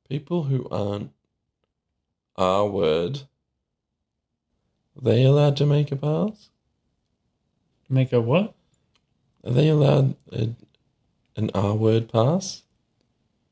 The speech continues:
Speaker 2: People who
Speaker 1: Is that just people who are R word?
Speaker 2: Uh, no,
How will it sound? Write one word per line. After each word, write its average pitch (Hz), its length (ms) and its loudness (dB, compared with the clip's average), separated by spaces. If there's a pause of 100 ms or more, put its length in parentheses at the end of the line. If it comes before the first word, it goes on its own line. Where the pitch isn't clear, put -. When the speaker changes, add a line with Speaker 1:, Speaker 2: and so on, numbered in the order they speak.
(380)
Speaker 2:
People 123 240 2
who 120 100 2
Speaker 1:
Is 104 200 -2
that 107 280 4
just 104 300 -2
people 104 340 -2
who 95 140 2
are 98 320 6
R 104 180 2
word? 101 380 -6 (2000)
Speaker 2:
Uh, 156 60 -4
no, 147 400 -2